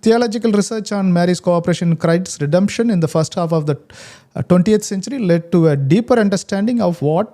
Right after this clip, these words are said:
the title signifies. அப்படின்னு போட்டிருக்காங்க. அதுக்கப்புறம் பதினெட்டாவது பேராகிராஃப்ல பார்த்தீங்கன்னா, "Some, some popes have used the title co-redemptrix without elaborating much on its meaning." சில, அ,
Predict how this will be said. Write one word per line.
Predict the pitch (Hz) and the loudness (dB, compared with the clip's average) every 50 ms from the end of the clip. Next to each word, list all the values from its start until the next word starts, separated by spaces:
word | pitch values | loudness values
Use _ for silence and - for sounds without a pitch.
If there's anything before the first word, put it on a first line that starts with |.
| _ - | _ -4
the | 160 - 151 147 | -2 0 0 -2
title | 156 160 - 254 277 247 - - 151 | -2 -2 -4 -6 -6 -6 -8 -8 -8
signifies. | 143 135 127 - - 120 120 120 - - - _ _ _ _ _ _ _ _ _ - _ _ - | -6 -4 -4 -4 -4 -6 -6 -8 -12 -14 -16 _ _ _ _ _ _ _ _ _ -20 _ _ -12
அப்படின்னு | - 143 135 135 139 131 | -8 -2 0 0 0 0
போட்டிருக்காங்க. | 135 127 123 127 139 151 | -2 -2 -2 -2 -2 0
அதுக்கப்புறம் | 185 190 156 147 156 147 - 190 233 262 247 - - - - | 0 -2 0 0 -2 0 0 0 0 0 -2 -4 -8 -4 -4
பதினெட்டாவது | 190 208 254 277 277 233 262 240 220 214 220 214 | -2 -2 0 -2 0 0 0 0 0 0 0 2
பேராகிராஃப்ல | 202 202 185 196 185 180 - 196 175 156 | 2 2 2 2 0 0 0 -2 -2 -2
பார்த்தீங்கன்னா, | 170 160 160 156 190 269 | -2 0 0 -2 -2 -2
"Some, | 294 - 302 277 269 - - - _ _ _ - - 196 | -4 -4 -6 -6 -8 -8 -12 -18 _ _ _ -6 -4 0
some | 208 208 196 - - - | 0 0 0 0 0 0
popes | 254 277 269 - - - | 2 2 0 -2 -6 -4
have | 226 214 185 190 196 220 | -4 -2 0 0 2 2
used | 247 277 285 - - - | 2 2 0 -2 -4 -8
the | 202 170 | -6 -2
title | 196 185 190 190 269 262 214 - | -2 -2 -2 0 -2 -4 -2 0
co-redemptrix | 214 202 214 220 220 202 170 156 170 190 202 208 - - 277 - - | 2 2 4 2 2 2 2 2 2 2 2 0 0 -4 -4 -4 -4
without | 156 151 147 170 180 202 214 - 170 | -4 0 2 2 2 2 0 -2 -2
elaborating | 160 151 143 156 170 180 190 190 208 202 - 269 302 254 180 165 | -2 0 2 2 2 0 0 0 -2 -2 -2 -2 -2 0 0 0
much | 160 165 - - | 0 -2 -4 -6
on | 196 180 185 202 | -6 -4 -4 -2
its | 202 160 - - - 151 | -4 -4 -6 -6 -8 -6
meaning." | 139 139 135 131 135 135 - - - - - - - _ _ | -4 -2 -2 -2 -2 -4 -10 -18 -20 -20 -20 -20 -20 _ _
சில, | - - 185 175 175 170 165 165 170 160 156 | -10 -6 -4 -2 0 2 2 2 2 0 0
அ, | 151 147 143 143 143 | 0 2 0 0 -2